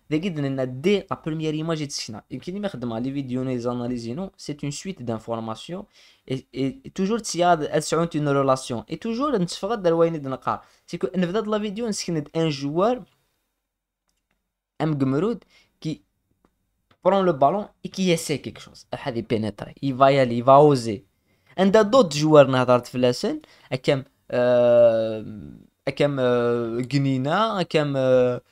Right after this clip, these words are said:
euh, voilà, des joueurs qui peuvent, qui peuvent normalement, ça a le talent, ça a quelque chose à, à démontrer techniquement. Eh ben, ils les essayent pas de faire, bah, c'est le match, c'est des passes à faire. Et là, c'est un défenseur qui te fait un ballon, tac, il y a, il y a deux lignes, si vous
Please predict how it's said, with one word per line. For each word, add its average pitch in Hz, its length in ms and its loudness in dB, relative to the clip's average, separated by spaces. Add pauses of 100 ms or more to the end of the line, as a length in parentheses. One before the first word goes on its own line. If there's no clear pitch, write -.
(240)
euh, 123 880 2 (500)
voilà, 180 400 6
des 151 160 0
joueurs 151 380 -2
qui 147 140 -10
peuvent, 151 360 0
qui 147 140 -12
peuvent 170 220 -4
normalement, 170 560 0
ça 175 160 -2
a 196 80 0
le 185 180 -2
talent, 214 400 4
ça 175 140 -2
a 185 160 -2
quelque 180 180 -4
chose 196 200 -4
à, 170 200 4
à 165 100 4
démontrer 202 480 -2
techniquement. 196 600 -8 (280)
Eh 147 60 -6
ben, 165 140 2
ils 143 120 -2
les 123 160 -4
essayent 123 240 -6
pas 135 120 -8
de - 80 -12
faire, 143 160 -4
bah, 117 160 0
c'est 127 100 -8
le 127 80 -8
match, 151 100 -14
c'est 117 300 -10
des 113 80 -14
passes - 220 -16
à 101 60 -14
faire. - 280 -20 (560)
Et 117 80 -8
là, 127 100 0 (140)
c'est 165 160 -4
un 147 180 0
défenseur 143 580 -2
qui - 100 -14
te - 60 -16
fait 143 60 -2
un 127 80 0
ballon, 139 220 -2 (160)
tac, 190 240 -10
il 160 80 -6
y 151 60 2
a, 127 180 -2
il - 40 -2
y 151 40 2
a 147 260 0
deux 147 240 0
lignes, 202 380 -4 (180)
si - 240 -2
vous 196 80 -4